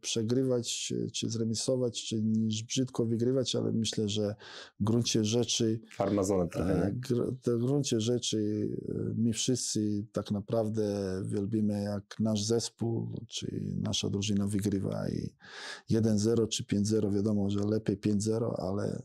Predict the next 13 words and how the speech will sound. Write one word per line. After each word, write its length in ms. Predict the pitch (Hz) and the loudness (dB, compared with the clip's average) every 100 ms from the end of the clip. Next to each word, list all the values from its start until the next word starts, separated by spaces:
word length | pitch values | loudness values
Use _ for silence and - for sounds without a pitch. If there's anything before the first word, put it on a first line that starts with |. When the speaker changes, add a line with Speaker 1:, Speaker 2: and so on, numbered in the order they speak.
| _ | _
Speaker 1:
ale 260 | - 104 98 | -2 0 2
żeby 220 | 98 101 | 0 0
wygrywała 600 | 98 101 87 113 98 - | 0 0 0 -2 -4 -4
i 240 | - 90 - | -4 -4 -4
to 160 | 101 104 | -4 -2
jest, 200 | - - | -2 -2
to 120 | 95 | -2
jest 240 | 110 - | -4 -4
coś, 280 | 104 101 - | -2 -2 -2
co 300 | - 92 87 | -2 0 0
jest 180 | 92 - | -2 -2
tak 160 | 95 | -2
naprawdę, 540 | 101 98 95 110 98 | -2 0 -2 0 0